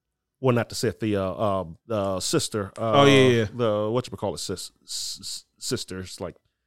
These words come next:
Speaker 1: she's, she, they haven't shown her. So I'm guessing at some point they went their own se-, s-, separate way. So I'm wondering if this is still, like, pre-episode four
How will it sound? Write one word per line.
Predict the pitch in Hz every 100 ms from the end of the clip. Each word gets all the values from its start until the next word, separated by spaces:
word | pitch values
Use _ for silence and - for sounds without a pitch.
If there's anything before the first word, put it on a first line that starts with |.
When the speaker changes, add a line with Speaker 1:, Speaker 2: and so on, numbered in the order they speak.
| _ _ _
Speaker 1:
she's, | - 131 117 -
she, | - 95
they | 90 92
haven't | 104 95
shown | - 143 101
her. | 131 98 117
So | - 85 82 _ _ _ _
I'm | 156 180
guessing | 269 247 214
at |
some | 185 196
point | 180 165
they | 156
went | 151 143
their | 139
own | 135 127
se-, | - - - - - 139
s-, | - - - - _ _ _
separate | - - 180 120 107
way. | 123 101
So | 92
I'm | 120
wondering | 127 190 220 175
if | 156 127
this | 143 -
is | 139 110
still, | - 165 143 127
like, | 120 110 _
pre-episode | - 165 156 143 123 117 _ _ 135 131 - 123 -
four | 139 113 95 92